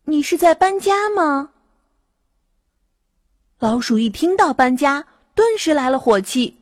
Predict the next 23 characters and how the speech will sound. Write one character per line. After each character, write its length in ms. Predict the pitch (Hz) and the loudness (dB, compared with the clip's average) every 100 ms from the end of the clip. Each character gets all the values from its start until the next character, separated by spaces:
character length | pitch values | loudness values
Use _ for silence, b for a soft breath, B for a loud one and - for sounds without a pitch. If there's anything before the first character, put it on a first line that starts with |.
| _ _ _ _ - | _ _ _ _ -6
骂 320 | 349 349 269 | -2 0 -2
骂 100 | 226 | -2
咧 160 | 214 | 0
咧， 280 | 220 226 240 b b | 0 -2 -4 b b
非 200 | - 277 | -2 -2
常 240 | 262 240 | 0 -2
气 200 | 240 262 | 0 0
愤 120 | 240 240 | 2 2
地 120 | 214 | 2
说 340 | 269 269 277 _ _ _ _ _ - | 2 0 -2 _ _ _ _ _ -10
：“哼， 320 | 214 415 285 b b b b | 0 2 2 b b b b
可 240 | - 233 | -4 -2
不 100 | 156 | 0
是 220 | 226 403 392 | -2 0 0
嘛， 260 | 226 165 b b b b - | -2 -4 b b b b 0
这 160 | 403 | 2
人 240 | 240 180 165 | 2 0 0
类 160 | 208 | 0
啊， 200 | 170 - - _ | 0 -6 -14 _
太 200 | - 427 | 2 2
小 220 | 247 151 | 2 -4
气 160 | 165 233 | -2 0
了！ 200 | 190 - | 0 -2